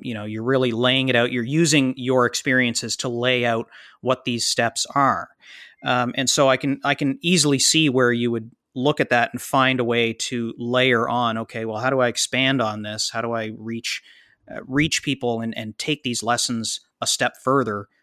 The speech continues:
by actually interacting with an audience directly?" So what, what, when did you start, um, expanding beyond the messaging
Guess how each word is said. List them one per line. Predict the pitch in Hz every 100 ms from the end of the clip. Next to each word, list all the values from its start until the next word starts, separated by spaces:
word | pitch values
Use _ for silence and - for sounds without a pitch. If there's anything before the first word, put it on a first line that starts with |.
| _ -
by | 110 110 107 -
actually | 117 - 123 113
interacting | 120 110 110 120 143 113 104
with | 101 - - _ _
an | 107 -
audience | 110 123 110 101 -
directly?" | 110 107 - 82 - _ - - _
So | - 147 131 127
what, | 143 160 -
what, | 156 151 165 -
when | 156 175
did | 175
you | 156
start, | - 165 160 - _
um, | 143 131 120 117 117 - 123 - _ _
expanding | 160 - - 143 143 143 135 120
beyond | 120 120 120 123 123 117
the |
messaging | 113 113 - 127 117 110